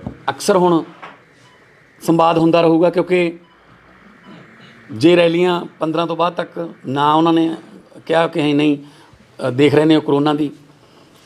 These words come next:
ਅ, situation, ਤਾਂ ਫਿਰ ਮੀਡੀਆ ਤੇ ਡਿਬੇਟਸ ਦੇ ਵਿੱਚ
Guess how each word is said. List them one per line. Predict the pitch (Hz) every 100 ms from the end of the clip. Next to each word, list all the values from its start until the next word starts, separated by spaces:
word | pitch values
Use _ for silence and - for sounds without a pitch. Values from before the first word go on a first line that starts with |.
| -
ਅ, | 139
situation, | 139 127 135 160 160 - - - -
ਤਾਂ | 160
ਫਿਰ | 180 147 - - - - _ - 135
ਮੀਡੀਆ | 139 165
ਤੇ | 175
ਡਿਬੇਟਸ | 165 143 139
ਦੇ | - 151
ਵਿੱਚ | 143 160